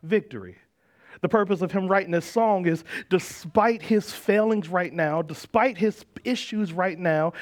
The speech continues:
despite the fact he has thorns where his crown should be, he already knows that sweet victory is promised for him.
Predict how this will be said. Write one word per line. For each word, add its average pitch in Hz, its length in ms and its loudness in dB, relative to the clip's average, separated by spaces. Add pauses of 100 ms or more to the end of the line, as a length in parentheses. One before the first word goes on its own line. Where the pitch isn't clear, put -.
(140)
despite 220 400 2
the 208 80 -2
fact 196 400 2 (360)
he 247 140 6
has 185 400 2 (400)
thorns 226 440 4
where 202 180 4
his 208 180 2
crown 220 520 2
should 175 380 -6
be, 160 500 0 (640)
he 233 200 4
already 214 320 4
knows 196 380 2
that 175 140 2
sweet 226 360 0
victory 180 560 2
is 160 120 -2
promised 160 600 -2
for - 180 -10
him. 139 320 -4